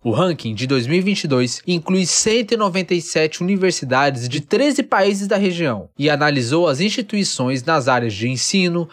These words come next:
pesquisa, impacto de citação, panorama internacional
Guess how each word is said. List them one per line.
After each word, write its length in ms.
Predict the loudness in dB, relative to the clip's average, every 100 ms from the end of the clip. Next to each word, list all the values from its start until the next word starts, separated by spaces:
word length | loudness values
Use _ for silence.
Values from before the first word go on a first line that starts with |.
| -10 -2
pesquisa, 760 | 0 0 -4 0 0 2 -2 -4 -6
impacto 580 | -4 -2 0 0 0 -2
de 140 | -2
citação, 680 | -2 0 0 0 0 -2 -4 -10 -14 -4
panorama 500 | -2 0 2 0 0
internacional 800 | 0 0 0 0 0 2 0